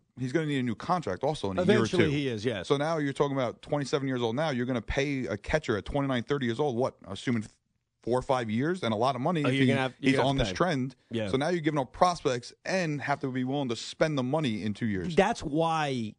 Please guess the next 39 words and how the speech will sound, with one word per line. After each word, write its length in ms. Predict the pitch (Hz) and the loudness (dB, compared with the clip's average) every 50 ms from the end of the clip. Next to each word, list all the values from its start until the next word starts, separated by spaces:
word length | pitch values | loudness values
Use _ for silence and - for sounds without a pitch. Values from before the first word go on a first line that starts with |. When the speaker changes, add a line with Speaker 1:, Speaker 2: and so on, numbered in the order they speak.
| _ _ - | _ _ -2
Speaker 2:
and 100 | 147 160 | 0 0
I'm 120 | 185 247 | 0 0
not 160 | 277 262 220 | 0 -2 0
saying 200 | - 196 185 151 | 2 2 2 2
it's 120 | 131 107 - | 0 -2 -2
getting 180 | 165 120 95 | -2 -2 -2
it 120 | 95 90 - | -4 -2 -2
done. 360 | 156 147 104 90 90 82 80 - | -2 0 0 -4 -6 -6 0 0
That's 280 | 147 170 180 - - | 0 0 0 -2 -2
why 220 | 170 170 160 151 143 | -2 0 0 0 -2
the 100 | 127 110 | -4 -6
guy 500 | 98 - - 156 151 160 165 170 175 160 | -6 -2 -2 0 0 2 0 -2 -2 -4
from 200 | - - 135 131 | -6 -6 -4 -4
the 80 | 117 | -4
top 360 | - - - - 139 131 - | -6 -4 2 2 2 4 4
I'm 140 | - 123 120 | 0 0 0
intrigued 340 | 123 113 - - 135 123 113 | 0 -4 -4 -6 -6 -4 -2
by 140 | 123 120 120 | -2 -2 -2
is 160 | 113 104 92 | -2 -6 -8
Wheeler, 400 | 92 110 123 117 110 101 92 87 | -8 -6 -4 -4 -4 -4 -4 -6
because 300 | 95 117 120 - 156 131 | -6 -6 -4 -2 -2 -2
Zach 320 | 110 139 190 220 220 - | 0 0 0 0 -2 -4
Wheeler 260 | - 202 196 196 180 160 | -4 -2 -2 -2 -2 -2
is 80 | 143 | -2
somebody 240 | - 165 160 156 143 | -2 0 0 0 0
you 120 | 131 123 | -2 -4
have 280 | 107 - - 160 160 - | -2 0 0 0 0 0
to 80 | - 143 | -2 -6
decide 460 | 120 110 - - 135 117 107 101 90 | -6 -6 -4 -2 -2 -2 -2 -6 -8
on. 180 | 82 69 - _ _ _ _ _ _ _ _ _ - | -10 -14 -18 _ _ _ _ _ _ _ _ _ -6
Um, 300 | - 107 113 117 117 120 139 | -2 0 0 0 0 -2 -2
either 180 | 156 170 185 220 | -4 -2 -2 0
you're 160 | 226 226 214 | 0 0 0
gonna 120 | 202 190 | 0 -2
trade 240 | 165 - - 185 190 | -2 -6 -6 -6 -4
him 60 | 202 | -2
during 200 | 220 220 220 226 | -2 -2 -2 -2
this 120 | 226 214 - | -4 -2 -2
offseason – 540 | 175 165 160 147 - 160 156 151 170 170 | 0 -2 -2 -4 -4 -4 -4 -4 -4 -6